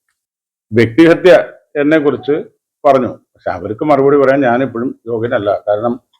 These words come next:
ഒരാളെ കുറിച്ചും അങ്ങനെ മറുപടി പറയണ ശീലം എനിക്കില്ല വ്യക്തിഹത്യ നടത്താൻ. കാരണം ഓരോ ആളുകളുടെ ശീലവും ഓരോ ആളുകളുടെ സ്വഭാവമൊക്കെ വിളിച്ചു പറയാൻ നോക്കിക്കഴിഞ്ഞാൽ മോശമാണ്. അതിന് ഞാനില്ല. ആരൊക്കെയാണ് എന്ന് ഞാൻ പറയുന്നില്ല. അത് സി പി എമ്മിന്റെ ഒരു ശൈലിയാണ്,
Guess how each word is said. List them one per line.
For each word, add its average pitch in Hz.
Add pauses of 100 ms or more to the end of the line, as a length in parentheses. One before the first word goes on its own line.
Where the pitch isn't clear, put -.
(100)
ഒരാളെ 143
കുറിച്ചും 127
അങ്ങനെ 123
മറുപടി 120
പറയണ 123
ശീലം 113
എനിക്കില്ല 92 (160)
വ്യക്തിഹത്യ 131
നടത്താൻ. - (440)
കാരണം 135
ഓരോ 180
ആളുകളുടെ 143
ശീലവും 120 (420)
ഓരോ 147
ആളുകളുടെ 139
സ്വഭാവമൊക്കെ 120 (280)
വിളിച്ചു 117
പറയാൻ 127
നോക്കിക്കഴിഞ്ഞാൽ 110
മോശമാണ്. 104
അതിന് 113
ഞാനില്ല. 98 (520)
ആരൊക്കെയാണ് 156
എന്ന് 131
ഞാൻ 123
പറയുന്നില്ല. 95 (600)
അത് 175
സി 147
പി 151
എമ്മിന്റെ 165
ഒരു 156
ശൈലിയാണ്, 104